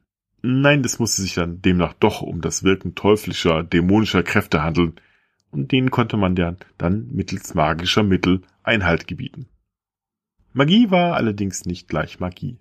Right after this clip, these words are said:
Neben der von einfachen Leuten betriebenen Volksmagie existierte auch eine Gelehrtenmagie, die sich insbesondere im akademischen Milieu verbreitete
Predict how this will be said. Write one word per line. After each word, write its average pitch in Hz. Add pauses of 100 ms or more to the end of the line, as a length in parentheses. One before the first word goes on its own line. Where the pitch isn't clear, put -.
(420)
Neben 131
der 156
von 113
einfachen 110
Leuten 95
betriebenen 87
Volksmagie 95 (520)
existierte 170
auch 151
eine 160
Gelehrtenmagie, 107 (440)
die 131
sich 135
insbesondere 117
im 107
akademischen 113
Milieu 95
verbreitete 107